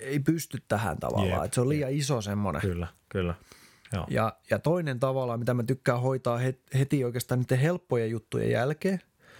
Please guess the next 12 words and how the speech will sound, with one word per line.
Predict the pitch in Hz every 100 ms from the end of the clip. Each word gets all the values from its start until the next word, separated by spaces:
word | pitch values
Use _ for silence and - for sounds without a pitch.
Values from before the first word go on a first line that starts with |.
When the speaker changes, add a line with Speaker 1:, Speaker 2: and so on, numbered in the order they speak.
| - _ -
Speaker 1:
on | 120 120
ne, | 117 - -
on | 143
ne | 135
kaikkein | 135 135 139 127
ärsyttävimmät | 147 139 123 117 123 117 107 147
jutut. | - - 107 139 143
Speaker 2:
Joo, | 120 90 - - -
kyllä. | 107 101 101 _
Speaker 1:
E-, | 175
elikkä | 147 143 139
tota, | 131 131 135